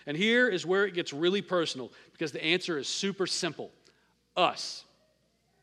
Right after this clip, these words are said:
Us. I was really expecting more of a gasp at that point. Like, <gasps> "Us? I don't have a hundred homes. I'm only one mom." The answer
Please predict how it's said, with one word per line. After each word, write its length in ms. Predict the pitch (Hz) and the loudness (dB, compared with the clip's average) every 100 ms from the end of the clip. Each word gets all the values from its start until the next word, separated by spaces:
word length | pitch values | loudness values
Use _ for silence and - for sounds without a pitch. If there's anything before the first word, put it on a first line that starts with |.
| 740 719 640 _ _ _ - - _ _ _ _ _ | _ _ _ _ _ _ -20 -20 _ _ _ _ _
Us. 420 | 165 123 - - - _ _ _ _ _ _ _ _ _ _ _ _ _ _ _ - - | -6 -6 -10 -16 -18 _ _ _ _ _ _ _ _ _ _ _ _ _ _ _ -14 -2
I 80 | 180 | -2
was 160 | 185 | 0
really 160 | 175 165 | 0 0
expecting 360 | - 160 143 | -2 -4 -4
more 140 | 139 143 | -6 -6
of 60 | |
a 40 | 127 | -4
gasp 360 | 143 131 117 | -2 -2 -4
at 80 | - | -12
that 160 | - - | -18 -18
point. 200 | 104 82 | -20 -18
Like, 140 | - - | -8 0
<gasps> 840 | 110 101 - 220 202 185 - - | 2 2 0 -2 -12 -14 -12 -8
"Us? 340 | 285 320 - - - _ _ _ _ _ _ _ _ _ _ | -8 -8 -10 -14 -20 _ _ _ _ _ _ _ _ _ _
I 100 | - | -2
don't 160 | 294 - | 2 2
have 140 | 123 | 0
a 40 | 135 | -6
hundred 280 | 151 143 - | -8 -8 -4
homes. 440 | 151 254 - - _ _ _ _ _ _ _ _ _ _ _ _ _ - | -4 -4 -10 -20 _ _ _ _ _ _ _ _ _ _ _ _ _ -6
I'm 140 | 233 | -2
only 200 | 180 208 | 0 0
one 200 | 214 240 | 2 2
mom." 340 | 254 320 269 - _ _ _ _ _ _ _ _ _ _ _ - - _ 139 | 2 0 -6 -14 _ _ _ _ _ _ _ _ _ _ _ -20 -20 _ -18
The 140 | 175 | -4
answer 500 | 170 185 - 202 214 | 0 0 2 0 0